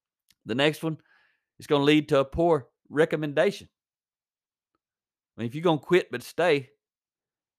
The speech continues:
most organizations, you ain't gonna get to stay long. Not, not when there's transformation happening. You may stay ten, twenty years in an organization who, that's filled with people who have quit but stay.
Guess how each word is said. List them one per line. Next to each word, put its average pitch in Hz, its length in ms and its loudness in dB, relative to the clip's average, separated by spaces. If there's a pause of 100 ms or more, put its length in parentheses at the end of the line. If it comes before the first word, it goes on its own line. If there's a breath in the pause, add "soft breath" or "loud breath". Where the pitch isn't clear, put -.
(840)
most 139 280 0
organizations, 156 600 2
you 160 100 2
ain't 165 120 0
gonna 151 160 -4
get 151 120 -8
to - 60 -14
stay 147 280 -2
long. 131 420 2 (1080)
Not, 123 240 -2
not 156 200 0
when 170 120 -4
there's 147 220 -2
transformation 135 680 -4
happening. 101 360 -8 (180)
You 160 140 -6
may 160 140 2
stay 127 280 -2
ten, 127 280 -8
twenty 135 240 -4
years 131 360 -2
in 104 80 -6
an 90 80 -6
organization 101 600 -6
who, 101 200 -6 (280)
that's - 180 -8
filled 127 400 0
with 95 180 -8
people 101 280 -8
who 110 100 -4
have 98 180 -4
quit - 320 -8
but - 140 -18
stay. 90 320 -8